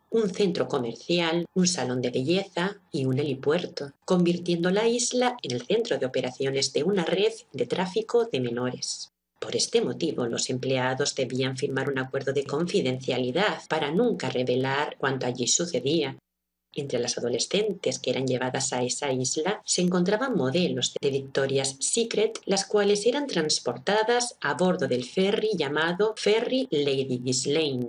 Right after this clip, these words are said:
nombrado así en honor a la persona encargada de reclutar a las menores. Porque el cliente principal de Epstein era el magnate de Victoria's Secret, Les Wexner.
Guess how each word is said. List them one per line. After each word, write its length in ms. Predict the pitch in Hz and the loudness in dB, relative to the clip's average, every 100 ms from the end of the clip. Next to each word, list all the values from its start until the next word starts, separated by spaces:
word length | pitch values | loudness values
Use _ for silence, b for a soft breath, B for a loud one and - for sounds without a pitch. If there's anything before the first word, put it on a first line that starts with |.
| - - | -6 -2
nombrado 420 | 123 117 120 170 | 0 0 0 0
así 320 | 170 - 190 | 0 0 0
en 120 | 131 | 0
honor 240 | 127 127 131 | 0 0 0
a 40 | |
la 140 | 131 | -2
persona 580 | 131 - - 131 139 151 160 | -2 -2 0 0 0 -2 -2
encargada 680 | 143 127 131 131 175 208 | -4 -2 -2 0 0 0
de 140 | 240 175 | 0 -2
reclutar 460 | 135 - 127 131 | -2 -4 -2 -2
a 40 | 123 | -2
las 180 | 127 135 | -2 -4
menores. 580 | 123 120 127 131 - - _ _ - | -4 -4 -6 -8 -10 -12 _ _ 0
Porque 400 | 202 185 196 190 | 0 2 2 2
el 100 | 185 | 0
cliente 460 | 220 233 262 285 | 2 2 2 0
principal 640 | 285 175 165 160 185 190 151 | 2 2 0 -2 2 2 2
de 200 | 131 131 | 2 2
Epstein 600 | 131 - - 175 185 208 - | 0 -2 0 2 2 0 2
era 260 | 226 190 135 | 2 4 2
el 120 | 127 | 0
magnate 480 | 127 135 135 131 139 | 0 0 -2 0 0
de 200 | 139 - | 0 -2
Victoria's 640 | 135 131 123 127 131 127 - | -6 -2 -2 0 0 0 -2
Secret, 580 | - 208 - 202 202 - | 0 0 2 0 -2 -2
Les 360 | 165 190 - - | 0 2 0 -2
Wexner. 680 | 139 143 - - 127 120 | 0 0 -2 -4 -4 -6